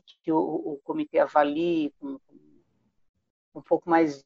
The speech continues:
de, de, de, de atenção, de cuidado, né, os setores que já foram liberados e compare com os nossos. E, e o próprio setor já se propôs a sofrer fiscalização voluntária, tá?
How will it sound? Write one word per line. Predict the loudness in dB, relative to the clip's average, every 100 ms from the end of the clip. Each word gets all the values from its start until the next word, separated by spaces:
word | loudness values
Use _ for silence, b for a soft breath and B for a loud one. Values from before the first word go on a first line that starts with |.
| _
de, | -2 -2
de, | -4 -8
de, | -8 -6
de |
atenção, | -6 -6 -2 4 4 4
de | -4
cuidado, | -4 2 8 10 10 6
né, | -2 -2 -4
os | -4
setores | -6 -4 -6 -6
que | -2
já | 6 6 6
foram | 0 4 4 4
liberados | 2 4 6 8 6 4 -4 -10 _ _ _ -2
e |
compare | 0 2 4 2
com | 2 -2
os | 0 4
nossos. | 6 4 -4 -20 _ _ _ _ -10
E, | -10 -8 -6 -2 0 0 -4
e | -8 -10 -16
o | 2
próprio | 4 4 0
setor | -4 -2 -2 -2
já | -2 -4
se | -6 -14 _ _
propôs | -2 -2 6 6 6
a | 2
sofrer | -4 -4 -4 0 0
fiscalização | 0 -4 -6 0 2 4 2 -2 0
voluntária, | 0 0 2 6 6 6 2 -2
tá? | -4